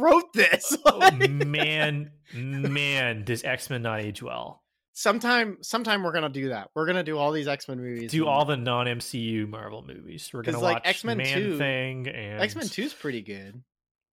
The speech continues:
Speaker 2: I like X-Men two.
Speaker 1: I think, like, that one, I think I remember holding up, but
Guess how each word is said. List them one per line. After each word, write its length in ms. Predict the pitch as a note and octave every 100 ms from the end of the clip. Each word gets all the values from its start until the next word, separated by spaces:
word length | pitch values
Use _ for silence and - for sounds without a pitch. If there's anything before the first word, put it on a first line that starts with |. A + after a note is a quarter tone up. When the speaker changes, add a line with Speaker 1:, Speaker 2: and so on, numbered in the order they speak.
| _
Speaker 2:
I 120 | C4+
like 160 | F4+ D4
X-Men 320 | F3+ D3+ B2
two. 380 | - A#2 G#2+ G#2 _ _ _
Speaker 1:
I 80 | D3+
think, 180 | F#3+ F#3+
like, 180 | D3+ -
that 200 | A#2+ C3+
one, 180 | B2+ A2+
I 80 | G#2+
think 220 | B2 A#2
I 40 |
remember 260 | A2 A2+ A2
holding 320 | A2+ A2 G#2
up, 160 | G#2+ A2
but 180 | A#2+ G#2+